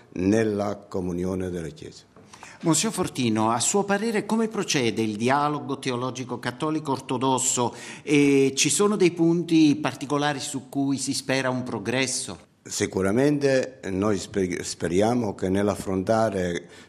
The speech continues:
Speaker 1: eh, in modo, io credo, nella prossima sessione ancora di carattere generale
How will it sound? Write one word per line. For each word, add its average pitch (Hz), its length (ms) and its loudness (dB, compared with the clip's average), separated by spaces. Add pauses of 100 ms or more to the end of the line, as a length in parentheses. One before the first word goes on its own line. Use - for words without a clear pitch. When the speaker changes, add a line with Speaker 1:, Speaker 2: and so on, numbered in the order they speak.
Speaker 1:
eh, 87 480 -2
in 87 80 0
modo, 101 800 0
io 90 260 -2
credo, 80 600 -2 (240)
nella 82 340 -2
prossima 92 480 -4
sessione 92 720 0
ancora 87 460 -2
di 85 120 -6
carattere 85 640 -4
generale 98 800 0